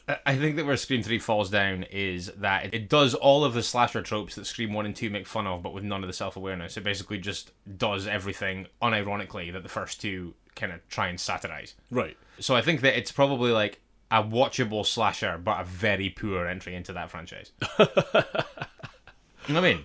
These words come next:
Speaker 1: And we can get into why I think this is, but I do, I do think that Scream Four is, one, a fairly convincing contemporization of it.
Speaker 2: Right.
Speaker 1: And two, what, I mean, I know it wouldn't have taken much for it to be a return to form, but I think it's a return to form for the series as well.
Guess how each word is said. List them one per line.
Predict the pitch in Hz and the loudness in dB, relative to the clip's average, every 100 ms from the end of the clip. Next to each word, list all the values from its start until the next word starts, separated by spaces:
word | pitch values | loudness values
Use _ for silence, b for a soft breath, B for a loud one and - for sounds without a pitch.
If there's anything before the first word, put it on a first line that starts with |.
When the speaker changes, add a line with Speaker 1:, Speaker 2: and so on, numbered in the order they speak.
| - | 6
Speaker 1:
And | 165 | 6
we | 165 | 6
can | 165 | 4
get | 180 220 | 4 4
into | 156 | 4
why | 131 123 | 6 6
I | 113 | 6
think | 117 | 2
this | 113 101 | -2 2
is, | 113 | 2
but | 101 117 | 2 0
I | 123 | 0
do, | 104 156 139 135 | 2 0 0 2
I | 120 | 2
do | 110 156 | 2 0
think | 120 101 | 0 -2
that | 95 | -6
Scream | - 110 | -4 -4
Four | 98 107 98 92 | -4 -2 -2 -2
is, | 92 98 104 | -4 -4 -6
one, | 113 131 151 107 101 - - | -2 2 4 4 0 -10 -8
a | 98 - | -8 -8
fairly | - - 185 160 | -4 2 4 4
convincing | - 107 110 101 101 92 95 _ _ | 0 -2 -2 -2 -4 -4 -10 _ _
contemporization | - 110 - 104 104 104 95 95 98 95 85 | -6 -6 0 0 2 -2 0 -2 -2 -4 -10
of | 76 85 82 | -12 -12 -14
it. | - _ _ | -16 _ _
Speaker 2:
Right. | 101 98 90 120 - | -8 -6 -4 -6 -2
Speaker 1:
And | 113 113 113 110 101 - _ - | 0 2 2 -2 -6 -12 _ -10
two, | - 143 131 117 113 - | 6 8 8 4 0 -4
what, | 131 127 120 107 | 2 4 4 2
I | 110 | 0
mean, | 104 95 | 0 -2
I | |
know | 101 104 | -2 -2
it | |
wouldn't | 92 87 | -4 -8
have | |
taken | - 101 95 | -12 -10 -6
much | 90 82 - | -8 -10 -14
for | 78 | -16
it | |
to | - | -6
be | 95 | -4
a | |
return | 87 95 98 | -4 -4 -4
to | 80 | -4
form, | - 123 139 135 _ _ _ | -2 0 0 -4 _ _ _
but | 110 117 | 2 2
I | 101 | 4
think | 127 | 0
it's | 107 | 0
a | 107 | -4
return | 92 95 | -4 -6
to | 87 | -8
form | 95 87 | -10 -12
for | 82 | -10
the | 85 | -14
series | - 78 - | -14 -16 -16
as | 87 | -16
well. | - 69 | -14 -16